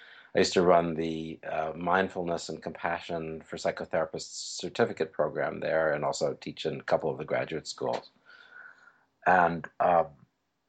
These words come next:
and I teach a lot internationally. I teach, um, several times a year in China, Ireland. I've taught in Moscow.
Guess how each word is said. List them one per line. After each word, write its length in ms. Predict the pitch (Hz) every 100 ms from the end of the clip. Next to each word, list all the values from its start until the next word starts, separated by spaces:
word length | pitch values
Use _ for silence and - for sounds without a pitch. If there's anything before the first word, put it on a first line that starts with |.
| _
and 100 | -
I 60 | 107
teach 240 | 107 -
a 80 | 127
lot 340 | 104 120 120 -
internationally. 1040 | 104 101 95 90 90 - 90 82 76 73
I 80 | 85
teach, 540 | - 80 - - - - _ _ - -
um, 280 | - 85 80
several 280 | 78 95 87
times 300 | 95 82 82
a 40 |
year 240 | 85 82 80
in 140 | 80
China, 760 | - - 98 98 95 92 95 92 - _ - - _ _ _
Ireland. 880 | - 92 92 85 85 85 85 82 82 - - - -
I've 140 | 80
taught 260 | - 85 78
in 160 | 78 80
Moscow. 1200 | 82 85 - - 82 82 82 82 82 82 82